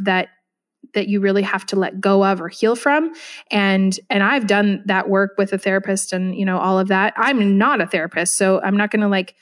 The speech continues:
help people, you know, like, heal their trauma. I,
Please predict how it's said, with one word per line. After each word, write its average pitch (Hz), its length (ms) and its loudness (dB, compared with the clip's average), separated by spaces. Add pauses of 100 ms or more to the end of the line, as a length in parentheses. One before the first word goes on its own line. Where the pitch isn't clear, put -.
(160)
help - 260 -4
people, 190 600 0 (280)
you 208 100 2
know, 185 320 0 (440)
like, 190 340 -2 (540)
heal 214 240 0
their 190 160 0
trauma. 190 500 0
I, 233 300 0